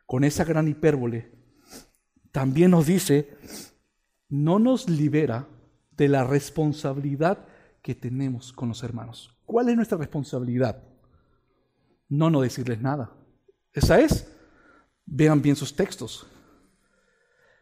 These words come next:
El texto no dice que no le vas a decir nada. Hay un orden. Te dices, "Primero, examínate.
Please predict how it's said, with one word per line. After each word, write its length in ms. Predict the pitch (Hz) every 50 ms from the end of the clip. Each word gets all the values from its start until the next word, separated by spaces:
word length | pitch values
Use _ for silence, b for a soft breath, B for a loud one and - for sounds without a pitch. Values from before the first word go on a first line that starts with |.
| _
El 140 | - - 127
texto 260 | - 190 180 - 269
no 100 | 254 247
dice 240 | 233 240 - - 190
que 140 | - 170 156
no 180 | 156 156 165 175
le 80 | 165
vas 240 | 156 160 156 156 -
a 60 | 160
decir 260 | 135 120 - - 147
nada. 500 | 143 156 151 139 120 107 104 - - - _ _ _ _ _ _ _ _ _ _
Hay 180 | - 123 123 123
un 160 | 123 135 143
orden. 300 | 160 175 156 143 135 120
Te 80 | -
dices, 240 | 143 139 - 190 180
"Primero, 1120 | - - 160 139 123 127 131 143 151 165 170 170 170 175 226 262 254 - - - - - _ _ _ _ _ _ _ _ _ _ _ _ _ _ _ _ _ _ _ _ _ _ _ _ -
examínate. 1160 | 151 147 - - - - 190 175 156 170 180 190 196 180 156 139 - - 110 98 - -